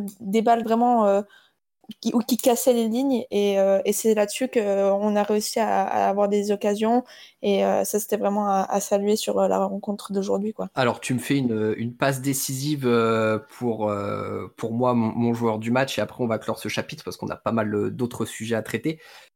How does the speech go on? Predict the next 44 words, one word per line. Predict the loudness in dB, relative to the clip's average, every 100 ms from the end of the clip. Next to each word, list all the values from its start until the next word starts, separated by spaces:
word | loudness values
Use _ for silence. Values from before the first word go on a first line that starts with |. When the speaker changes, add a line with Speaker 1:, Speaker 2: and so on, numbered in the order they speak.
| -6
Speaker 2:
Euh, | -2 -2 -2 -2 -2 -2
donc | -4 0
moi, | 2 4
le, | 4
le | 2
joueur | 2 2
du | 2
match | 0 -2
que | -4
je | -4
souhaite | -4 -2
mettre | -4 -2
en | -2
avant, | 0 0
justement, | -2 -2 -2 0
c'est, | -2 -2 -2 -4
c'est | -6 -4
Fabinho. | -2 -2 0 0 0 -6 -20 -20
Alors | -4 0 0 -2
là, | -2 -2
pour | -4 -12
ce | -12
coup-ci, | -14 -12 -8 -4 -2
euh, | 0
non | 2 0
pas | 0 -4
pour, | -4 -8 -6 -4
euh, | -2 -4 -4
des | -4 -2
raisons, | 0 -2 -2 -2 0 0
euh, | -2 -4 _ _ -4
positives, | -2 -2 -4 -4 -2
c'est | -4
que | -2 -2 -4 _ _ -18
je | -8
trouve | -8
que | -2
malheureusement, | 0 2 2 0 0 0 2 2
depuis | -2 -6
son | -10 -12
retour | -10 -8
de | -6
blessure, | -2 -4 -4 -6 -6 -6 -10 -6
euh, | -2 -2 -2 -2 -2 -4